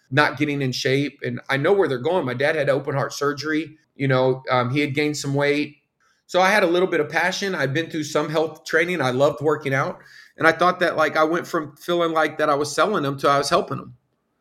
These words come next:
And when I went from selling them to helping them, using their name and just building massive rapport, my results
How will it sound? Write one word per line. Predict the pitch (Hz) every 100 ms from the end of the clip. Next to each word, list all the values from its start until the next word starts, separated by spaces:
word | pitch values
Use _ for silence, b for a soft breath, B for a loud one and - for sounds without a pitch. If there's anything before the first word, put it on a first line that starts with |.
| _ _ _ _
And | 135 135 135 131 - _
when | 139
I | 143
went | 147 165
from | - 151
selling | 139 165 175 175
them | 175 170
to | - 143
helping | 175 - 160
them, | 147 147 _ _ _ _ _ -
using | 143 160 170
their | 160 156
name | 151 160 170 175 - _ _
and | 139 135
just | 143 123
building | 135 156 151 131 131
massive | 143 143 143 139
rapport, | 143 135 175 202 131 135 - _ _ _ _ _ _ _
my | 131
results | 131 131 127 147 139 -